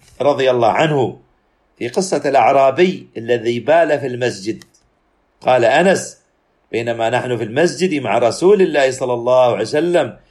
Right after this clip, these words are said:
إذ جاء أعرابي فقام يبول في المسجد،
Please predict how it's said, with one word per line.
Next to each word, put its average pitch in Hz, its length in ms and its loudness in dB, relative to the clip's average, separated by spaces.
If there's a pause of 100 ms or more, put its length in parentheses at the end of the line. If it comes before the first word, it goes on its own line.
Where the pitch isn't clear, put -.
(260)
إذ 107 180 -4
جاء 139 420 4
أعرابي 147 800 2 (360)
فقام 147 460 0
يبول 151 540 4
في 160 60 -6
المسجد، 151 580 -2